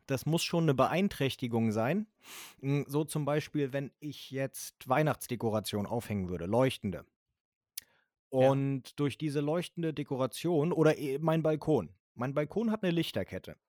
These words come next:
Speaker 1: Die Lichterkette ist rund ums Jahr da dran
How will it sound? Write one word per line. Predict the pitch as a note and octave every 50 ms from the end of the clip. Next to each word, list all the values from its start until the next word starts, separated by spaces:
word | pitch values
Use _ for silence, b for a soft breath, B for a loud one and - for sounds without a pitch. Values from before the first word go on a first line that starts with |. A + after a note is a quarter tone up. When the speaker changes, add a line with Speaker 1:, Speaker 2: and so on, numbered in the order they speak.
| _ -
Speaker 1:
Die | C3 C#3
Lichterkette | E3 F#3 F3+ - F3+ C#3+ - - C3 - F#3
ist | F3 D3+ D3 - - - _ -
rund | - B2 A2+ C3 G3 A3+ G#3+ F#3+
ums | F3+ F3 E3+ - -
Jahr | B2+ B2+ A#2 A#2+ C3 C#3 D3 _ _ _ _ _ _ _ _ _ _ _ _
da | - A2+ A2+
dran | G#2 A#2 A2 C3 E3+ A3 A#3